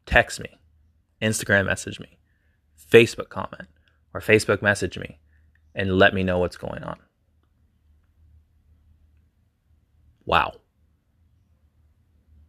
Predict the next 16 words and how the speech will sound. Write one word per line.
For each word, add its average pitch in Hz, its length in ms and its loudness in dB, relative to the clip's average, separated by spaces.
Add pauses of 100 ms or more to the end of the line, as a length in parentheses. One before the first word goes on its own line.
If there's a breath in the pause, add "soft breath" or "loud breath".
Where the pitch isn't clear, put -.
(560)
So 104 420 4 (600)
there's 107 320 2
two - 280 0
ways 139 380 6
to 104 100 -4
get 104 240 0
to - 80 -20
the 92 80 -10
top - 360 -10 (540)
in 95 120 -4
this 90 200 -6
world. - 280 -6 (360)
There's 98 500 2 (1000)
one 113 600 4
that 98 360 2
will, 101 420 2